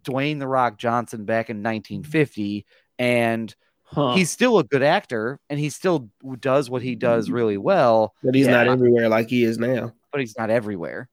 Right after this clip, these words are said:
Speaker 1: So
Speaker 3: Yeah.
Speaker 1: I just kinda wonder, I, I kind of, it made me wonder if, like, that was a, if
Speaker 2: Hmm.
Speaker 1: that was a part of it or not.
Speaker 3: Yeah. Popularity.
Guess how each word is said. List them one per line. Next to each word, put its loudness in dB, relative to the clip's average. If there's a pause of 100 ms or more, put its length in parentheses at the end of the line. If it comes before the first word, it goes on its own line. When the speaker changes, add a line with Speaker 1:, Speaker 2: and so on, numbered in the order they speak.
Speaker 1:
So 2
Speaker 3:
Yeah. 10
Speaker 1:
I 6
just -6
kinda -4
wonder, -8 (460)
I, -2
I -4
kind -4
of, -6
it -8
made -2
me -6
wonder -2
if, -10
like, -4
that -2
was -6
a, -2
if -12 (380)
Speaker 2:
Hmm. 0
Speaker 1:
that 0
was -10
a -12
part -10
of -14
it -16
or -18
not. -14
Speaker 3:
Yeah. -10 (640)
Popularity. 6